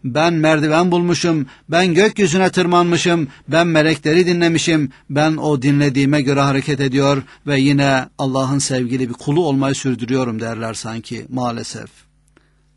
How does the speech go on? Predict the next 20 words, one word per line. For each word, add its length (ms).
Em, 440
bir 180
başka 300
konu. 340
Lehul 460
benatu 760
ve 140
lekumul 560
benun. 460
Ne 180
dersiniz 520
ey 180
insanlar? 720
Yani 400
siz 560
kızları 480
Allah'a 560
ait 280
kılıyorsunuz 680
da, 280